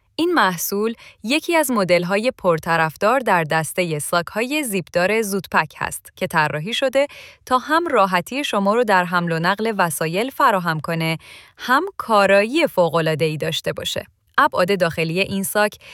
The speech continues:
شصت در نود سانتی متره با گاست چهل سانتی متر که فضای دویست و شانزده لیتری رو در اختیارتون میذاره. همین حجم زیاد این محصول رو برای بسته‌بندی وسایل حجیم،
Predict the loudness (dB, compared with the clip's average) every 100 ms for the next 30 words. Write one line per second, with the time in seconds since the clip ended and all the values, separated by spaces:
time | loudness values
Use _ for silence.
0 | -20 _ -4 0 0 0 -8 0 2 2
1 | 2 2 2 0 -4 -6 -4 -6 -6 -8
2 | -10 _ -2 0 2 0 0 -2 -2 0
3 | -2 -2 -4 -4 -6 -6 -10 -12 -14 -18
4 | -20 -20 _ -6 0 2 2 0 0 -2
5 | -2 -4 -4 -4 -4 -2 0 0 0 -4
6 | -2 0 -2 -6 -6 -4 -2 0 0 0
7 | -2 -2 -2 -4 -6 -4 -4 -4 -6 -8
8 | _ _ _ _ 0 0 0 -2 0 0
9 | 0 -6 -2 0 0 -2 -20 -20 -20 -6
10 | -2 2 2 2 -2 -4 -2 0 2 2
11 | 2 2 0 0 0 0 -2 -2 -2 -2
12 | 0 0 0 -2 -2 -2 -2 -2 -4 -4
13 | -4